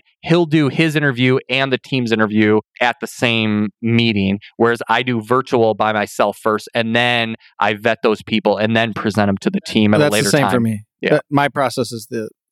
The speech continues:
Speaker 2: very similar, so.
Speaker 1: And then at that point, if it's an entry-level position and we feel that they're a good fit, we'll make an offer right then.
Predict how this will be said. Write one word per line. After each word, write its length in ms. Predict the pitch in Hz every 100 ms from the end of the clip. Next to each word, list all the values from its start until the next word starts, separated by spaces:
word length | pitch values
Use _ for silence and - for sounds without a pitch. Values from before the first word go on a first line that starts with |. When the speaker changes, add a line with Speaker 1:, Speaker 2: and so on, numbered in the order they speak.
| _
Speaker 2:
very 240 | 135 120 113
similar, 340 | - 110 110 -
so. 220 | 113 95 -
Speaker 1:
And 160 | 147 175
then 280 | 185 175 -
at 140 | 156 196
that 180 | 208
point, 240 | - 180 147
if 100 | 151
it's 140 | 156
an 80 | 151
entry-level 540 | 131 147 185 185 185 175
position 420 | 185 190 208 165
and 100 | 127
we 80 | 120
feel 300 | - 143 131
that 140 | 123
they're 160 | 131 120
a 60 |
good 220 | 104 117 -
fit, 320 | - 123 139
we'll 140 | 127 127
make 160 | 135
an 220 | 131 117 110
offer 320 | 107 110 120
right 220 | 107 104 -
then. 280 | 104 120